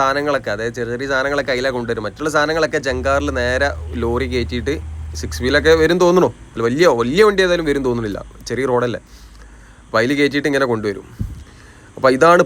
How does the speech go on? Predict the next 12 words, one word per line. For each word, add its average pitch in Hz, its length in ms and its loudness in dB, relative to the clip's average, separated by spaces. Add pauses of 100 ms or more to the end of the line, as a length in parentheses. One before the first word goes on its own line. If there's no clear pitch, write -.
(100)
പാസഞ്ചർ 165 560 4 (100)
ബോട്ട്. - 260 -8 (720)
ബസ് 113 460 0
പോലെ 151 300 6 (880)
സമയങ്ങളും 143 580 2
മറ്റേക്ക് 147 440 0 (360)
ക്രമപ്പെടുത്തിയിട്ട് 131 840 0 (360)
നാല് 139 360 2
ജോലിക്കാരാണ് 139 580 4
ഓരോ 131 160 0
ബോട്ടിലുള്ളത്, 107 480 -2
നാലോ 127 160 0